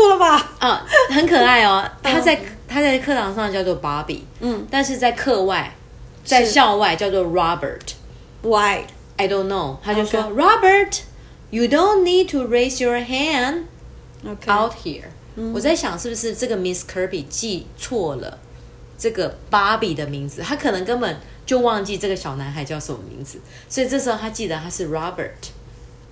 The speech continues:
Speaker 1: OK。
Speaker 2: 对，maybe 这个是他的这个梗啊，哈。然后他就问他说，“诶，这个 Robert，你刚刚想要跟老师说什么呀？”因为他举手了嘛。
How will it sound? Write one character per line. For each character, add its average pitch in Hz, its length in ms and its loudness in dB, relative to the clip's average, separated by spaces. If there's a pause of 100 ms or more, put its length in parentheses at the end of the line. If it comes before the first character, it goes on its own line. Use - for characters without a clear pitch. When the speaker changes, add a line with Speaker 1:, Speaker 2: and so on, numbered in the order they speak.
(320)
Speaker 1:
OK。 220 840 -8
Speaker 2:
对， 240 220 -2
maybe 240 420 -2
这 202 120 -2
个 180 120 -2
是 180 200 -8
他 180 260 -10
的 170 160 -6
这 156 140 -8
个 143 140 -10 (520)
梗 147 260 0
啊， 143 220 -10
哈。 120 220 -12 (1800)
然 220 100 0
后 277 80 2
他 302 40 2
就 294 120 0
问 285 160 0
他 277 180 0
说 262 520 -4 (640)
，“诶， 330 300 0 (200)
这 311 100 -2
个 233 400 0
Robert， 240 580 2
你 180 120 -6
刚 240 140 -4
刚 277 120 -2
想 180 200 -6
要 190 60 -6
跟 202 120 -6
老 180 140 -8
师 175 140 -8
说 170 220 -6
什 165 160 -6
么 - 220 -16
呀？” - 340 -12 (220)
因 220 100 -6
为 214 40 -4
他 220 100 -4
举 156 240 -10
手 - 260 -8
了 87 100 -14
嘛。 - 160 -12